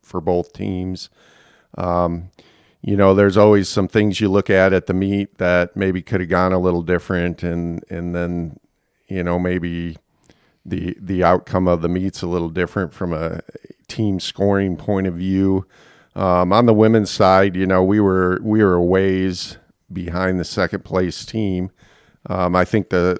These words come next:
the first place team scored a few points less than we thought. So, you know, you kinda look at that and, um, think maybe we could have gotten in the mix there a little bit if some things would have gone differently. We had a couple women who came down with the flu or,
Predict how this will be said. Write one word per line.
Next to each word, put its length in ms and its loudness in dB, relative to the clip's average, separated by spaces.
the 160 -2
first 320 -2
place 340 -2
team 260 -4
scored 400 2
a 20 -12
few 260 -6
points 360 -2
less 360 2
than 200 -2
we 140 -2
thought. 520 0
So, 200 -2
you 180 2
know, 120 0
you 160 0
kinda 260 -2
look 200 -2
at 160 -2
that 300 2
and, 680 -6
um, 600 -4
think 260 -6
maybe 240 0
we 140 -2
could 160 -6
have 60 -8
gotten 260 2
in 60 -6
the 60 -4
mix 300 -4
there 180 -2
a 60 -2
little 220 -2
bit 260 0
if 140 -4
some 200 -8
things 300 -6
would 120 -4
have 60 -12
gone 260 -4
differently. 680 -4
We 120 0
had 80 4
a 40 0
couple 340 2
women 340 4
who 580 0
came 260 -4
down 260 2
with 140 -2
the 60 -8
flu 540 2
or, 380 0